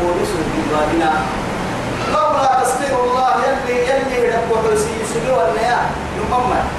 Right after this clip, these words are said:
ألا بدي أحكي كده تقصى، لكن لبر عجيب. لا، لا، لبر، لبر عجائب. والله عجائبك يا لبر. أكيد يحكي بنا تنتي ولا تكي يا عاو عجيب.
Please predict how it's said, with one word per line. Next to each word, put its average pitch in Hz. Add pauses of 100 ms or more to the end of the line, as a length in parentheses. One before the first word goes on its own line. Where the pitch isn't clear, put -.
(1000)
ألا 466
بدي 415
أحكي 427
كده 196
تقصى، 240 (180)
لكن 214 (160)
لبر 185
عجيب. 170
لا، -
لا، -
لبر، - (140)
لبر 208
عجائب. - (840)
والله - (360)
عجائبك 240 (120)
يا 214
لبر. 196 (340)
أكيد -
يحكي -
بنا 190
تنتي 190
ولا - (180)
تكي -
يا -
عاو 392
عجيب. 233